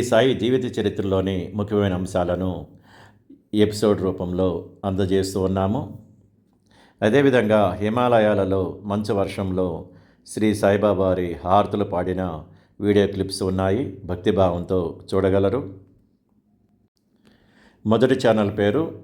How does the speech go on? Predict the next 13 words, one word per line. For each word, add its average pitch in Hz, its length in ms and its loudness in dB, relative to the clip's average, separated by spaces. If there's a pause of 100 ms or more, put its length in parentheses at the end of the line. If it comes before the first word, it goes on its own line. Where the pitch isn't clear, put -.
(200)
గురూజీ 107 400 2
పూజా 104 340 2
మందిరం 104 300 0 (100)
షిరిడి, 101 320 0 (720)
రెండవ 107 280 4 (120)
ఛానల్ 101 340 0
పేరు 98 240 0 (340)
గురూజీ 107 320 2 (140)
సాధన 98 320 2 (140)
షిరిడి. 98 320 0 (680)
ఈ 110 180 2
రెండు 113 260 4
ఛానల్స్లను 104 600 0